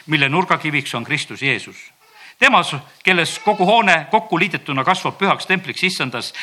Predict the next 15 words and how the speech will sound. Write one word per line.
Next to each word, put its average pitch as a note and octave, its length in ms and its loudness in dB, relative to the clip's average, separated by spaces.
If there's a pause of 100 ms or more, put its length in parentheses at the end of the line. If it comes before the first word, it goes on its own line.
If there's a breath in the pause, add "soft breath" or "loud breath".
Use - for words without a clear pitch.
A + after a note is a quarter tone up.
(160 loud breath)
kelles D3 300 0
teidki F#3 440 -2
üheskoos C3 420 -2
ehitatakse A#2+ 720 -6 (260 loud breath)
Jumala C3+ 400 0
eluasemeks A2+ 920 -6
vaimus.“ G2 540 -4 (1400 soft breath)
Ja E3 280 4 (260)
siin B3+ 200 6
on A3 100 4
nüüd G3 400 0
sellist F#3 340 0
ehituse F#3+ 400 2
juttu, F#3+ 300 -2
mida D3 400 2